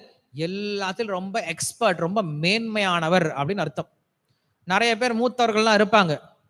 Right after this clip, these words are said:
ஆனா அவங்க எப்படிப்பட்டவர்களா இருக்க மாட்டாங்க, மேன்மையானவர்களா இருக்க மாட்டாங்க. நம்ம நினைச்சிட்டு இருக்கோம், பெரியவங்க கால்ல விழுந்து ஆசீர்வாதம் வாங்கு, அஹ், ரொம்ப வயசானவர் அப்படின்னு நினைச்சிட்டு இருக்கோம். வயசு அப்படிங்கிறது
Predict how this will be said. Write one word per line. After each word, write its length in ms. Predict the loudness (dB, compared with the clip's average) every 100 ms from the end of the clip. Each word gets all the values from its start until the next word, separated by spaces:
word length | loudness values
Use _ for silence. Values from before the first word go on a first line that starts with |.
| _ _
ஆனா 200 | -6 -2
அவங்க 180 | 0 0
எப்படிப்பட்டவர்களா 440 | 0 -2 -2 0 0
இருக்க 300 | 0 0 4
மாட்டாங்க, 460 | 4 2 -2 -4 -12 _ _ _ _ _ _ _ -12 -4
மேன்மையானவர்களா 640 | -2 -2 -2 -2 0 0
இருக்க 320 | 0 0 -2
மாட்டாங்க. 200 | -2 -8 _ _
நம்ம 200 | -10 -6
நினைச்சிட்டு 180 | -4 -4
இருக்கோம், 340 | -4 -4 -8 _ -6
பெரியவங்க 600 | -2 0 -2 -2 -2 -4 -6
கால்ல 220 | -4 -2
விழுந்து 220 | -2 -4
ஆசீர்வாதம் 460 | -4 -4 -4 -2 -2
வாங்கு, 300 | -2 -2 -4 _ _ _
அஹ், 100 | -12
ரொம்ப 280 | -8 -4 -2
வயசானவர் 460 | -2 -4 -4 -2 -2
அப்படின்னு 240 | -4 -8
நினைச்சிட்டு 100 | -6
இருக்கோம். 280 | -8 -8 -12 _ _ _ _
வயசு 580 | -2 2 2 2 2 2
அப்படிங்கிறது 920 | 2 0 -4 -2 -2 0 2 2 0